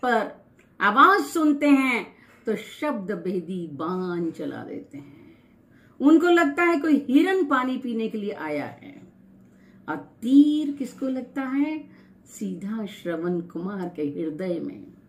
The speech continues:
जिसके, उसके मुंह से पीड़ा भरी आवाज निकलती है, जिसे सुनकर दशरथ जी समझ जाते हैं कि कुछ अनहोनी हो गई है। भागकर सरयू नदी के तट पर पहुंचते हैं,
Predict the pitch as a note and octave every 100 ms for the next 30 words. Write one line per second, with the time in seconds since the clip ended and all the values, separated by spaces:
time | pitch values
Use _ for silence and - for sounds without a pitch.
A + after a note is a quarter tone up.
0 | _ _ _ _ _ - - - A#3 A#3+
1 | C#4+ C4 - B3+ C4+ E4 C#4+ C#4+ - D#4
2 | E4 D#4+ D4 D4 C#4 C4+ D#4+ F4+ D#4 D4
3 | D4 D4 C#4+ C#4+ C4+ B3+ A#3+ G3 - _
4 | _ _ _ _ _ _ _ _ _ _
5 | _ _ _ _ _ G3+ - G3 - G#3+
6 | G#3 G3 E3+ G3 - A3 G3+ F3 G#3 G3+
7 | G3+ F#3+ - _ _ - _ _ _ _
8 | _ _ - C#4+ D#4 D#4+ F3 A#3 F#3+ F#3
9 | G3+ F#3+ F#3 F#3 F#3 - F#3+ E3+ - F3
10 | E3+ E3+ E3+ D#3+ E3+ E3 D3+ C#3+ D3 C#3+
11 | G3 C#4+ C#4 C4 - A#3 A3+ A3+ A3 G#3
12 | G3 A3 A#3+ A#3 - B3+ - G#3+ G#3 G3+
13 | - G3+ F#3 F3+ D#3+